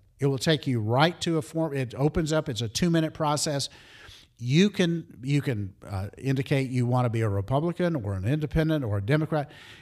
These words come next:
It's, this is not a party. This, this is just how to go register to vote. And it's vital that you're registered to vote so that your vote can count this November three. Now,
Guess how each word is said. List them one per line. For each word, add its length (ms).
It's, 220
this 300
is 140
not 200
a 40
party. 320
This, 240
this 240
is 160
just 560
how 220
to 100
go 180
register 840
to 120
vote. 520
And 200
it's 120
vital 400
that 140
you're 120
registered 400
to 60
vote 280
so 140
that 180
your 500
vote 380
can 180
count 480
this 200
November 400
three. 360
Now, 340